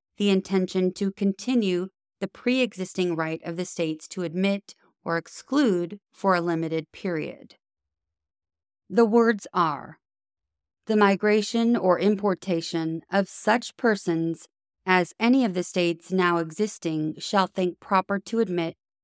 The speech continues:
shall not be prohibited by the Congress prior to the year eighteen oh eight."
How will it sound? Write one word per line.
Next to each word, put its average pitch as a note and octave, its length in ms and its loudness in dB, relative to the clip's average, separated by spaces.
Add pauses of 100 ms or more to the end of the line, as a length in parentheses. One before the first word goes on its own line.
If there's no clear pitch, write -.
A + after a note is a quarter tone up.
(120)
shall G3+ 240 4
not G3 360 4
be G3 160 -2
prohibited F#3+ 760 0
by E3 260 0
the E3+ 120 -4
Congress F#3 600 -2 (320)
prior F#3 480 2
to E3 180 -8
the F3 100 -2
year D#3+ 440 -2
eighteen F3+ 500 0
oh D#3+ 140 0
eight." F3 440 -4